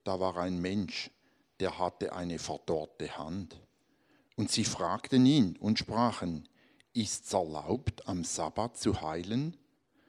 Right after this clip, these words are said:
damit sie ihn verklagen könnten. Aber er sprach zu ihnen, "Wer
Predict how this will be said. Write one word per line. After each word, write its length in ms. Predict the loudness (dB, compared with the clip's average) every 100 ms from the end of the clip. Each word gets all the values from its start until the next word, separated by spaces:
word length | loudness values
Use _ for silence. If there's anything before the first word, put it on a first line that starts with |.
| _ _ _
damit 340 | -2 -2 -2 -2
sie 100 | -2
ihn 240 | 0 0
verklagen 720 | 0 -2 -2 -4 -2 2 0
könnten. 640 | 2 0 0 -4 -8 -10 -16 _ _ _ _ _ _
Aber 260 | 0 2
er 140 | 2 2
sprach 480 | 2 0 0 0 -2
zu 180 | -2
ihnen, 540 | 2 2 2 -2 -8 -12 _ _ _ _ _ _ _ -4
"Wer 320 | 0 2